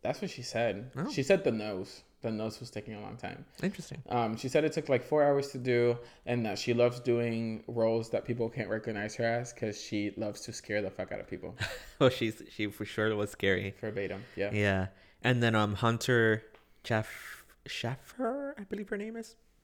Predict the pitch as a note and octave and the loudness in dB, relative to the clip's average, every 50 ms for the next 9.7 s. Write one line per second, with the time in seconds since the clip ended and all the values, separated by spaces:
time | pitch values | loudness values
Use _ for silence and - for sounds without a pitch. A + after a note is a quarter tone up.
0 | _ _ - B2 A#2+ A#2 A2 A2 - C3 B2+ C3+ D3+ F3 G3+ - - - - - | _ _ -2 -2 0 0 0 0 2 4 4 4 4 2 0 -2 -6 -12 -16 0
1 | - D#3 F3+ G3+ G3+ - G#3 F3+ F#3+ G3+ A3 B3 C4 B3+ B3+ - - D3 C3+ C3+ | 4 6 6 6 6 4 2 2 2 2 2 2 0 -2 -2 0 0 2 2 4
2 | D3+ F3 F#3 F#3+ E3+ - - - - _ _ _ _ _ _ _ _ - D#3+ - | 4 4 4 4 2 0 -2 -8 -16 _ _ _ _ _ _ _ _ 2 4 4
3 | - G3+ F3+ - F3+ - F#3 - F#3 D#3+ E3 D#3+ - F3+ E3+ E3+ F3+ F#3 - C3 | 4 6 6 6 6 6 6 4 6 4 4 2 4 2 4 4 4 4 4 2
4 | D3 E3 A2+ - E3 E3 E3+ F3 F3 E3+ A#2+ G#2+ G#2 G#2 G2+ A2 - - - - | 2 2 2 2 2 2 2 0 -2 -4 -6 -6 -6 -6 -6 -8 -10 -10 -4 0
5 | A#2+ B2 A#2+ - - - B2 B2 - - - - A2+ A2+ G#2 - - A#3+ - - | 0 0 0 -2 -8 -6 -4 -4 -4 -4 -2 2 4 6 6 8 8 8 10 10
6 | B2+ G2+ F2 F2+ F2+ - D3 G3+ G3 A#2+ G#2+ - - - - - - - - - | 8 8 8 4 2 4 4 6 6 4 2 0 -4 -10 -16 -16 -16 -6 2 6
7 | - F3+ G#3+ G#3 - - G2 F#2+ G2 A2 A#2+ G2 E2+ - - - C#2 C2 - - | 6 8 10 8 8 8 6 4 4 4 4 4 2 0 0 -2 -2 -2 -2 -6
8 | - G2 F2+ F2 F2 - - _ _ _ _ - _ _ _ _ _ _ _ - | -6 -4 -4 -4 -6 -8 -12 _ _ _ _ -20 _ _ _ _ _ _ _ -8
9 | G3+ D4 A3 C#3+ A#2+ A2+ G2+ G#2 A2+ G#2+ G2+ F#2+ F#2+ - | -4 -2 -2 -2 -2 -2 -4 -4 -4 -4 -4 -4 -4 -6